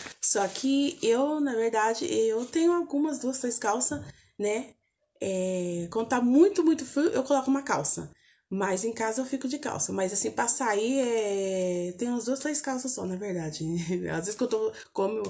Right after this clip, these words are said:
minha filha é mais corpada, assim, quando eu tô querendo uma calça, eu cato dela, na verdade. Eu uso mais as calças dela. Mas eu acho que fica muito...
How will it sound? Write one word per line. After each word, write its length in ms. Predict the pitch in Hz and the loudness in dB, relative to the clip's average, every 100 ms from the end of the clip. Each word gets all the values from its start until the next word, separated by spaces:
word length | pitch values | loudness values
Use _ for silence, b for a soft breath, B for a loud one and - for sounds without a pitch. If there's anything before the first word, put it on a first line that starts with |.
| - B B B | -10 B B B
minha 140 | 202 | -6
filha 200 | 190 190 | -4 -2
é 20 | |
mais 200 | 180 180 | -2 -2
corpada, 500 | - 185 175 190 196 | -4 -4 -4 -4 -4
assim, 220 | 190 - 254 | -2 -2 -2
quando 180 | 254 240 | -2 -2
eu 80 | |
tô 240 | 240 240 226 | -2 -2 -4
querendo 360 | - 247 226 | -2 -2 0
uma 140 | 233 240 | -4 -4
calça, 300 | 240 240 294 | -2 -2 -2
eu 40 | |
cato 240 | 277 254 285 | -4 -4 -2
dela, 260 | 320 196 | -2 -2
na 100 | 196 | -4
verdade. 320 | 190 180 160 | -2 -4 -2
Eu 60 | 175 | -4
uso 120 | 202 | -4
mais 180 | 202 214 | -4 -4
as 120 | 247 | -4
calças 320 | 247 226 302 | -4 -2 0
dela. 340 | 294 175 160 156 _ B B B B B | 0 -2 -4 -8 _ B B B B B
Mas 360 | 202 196 196 214 | -2 2 2 2
eu 100 | 233 | 2
acho 200 | 247 247 | 2 0
que 60 | 262 | -2
fica 220 | 277 277 | 0 2
muito... 840 | 269 262 254 285 262 220 202 170 | 2 0 0 2 2 0 -2 -4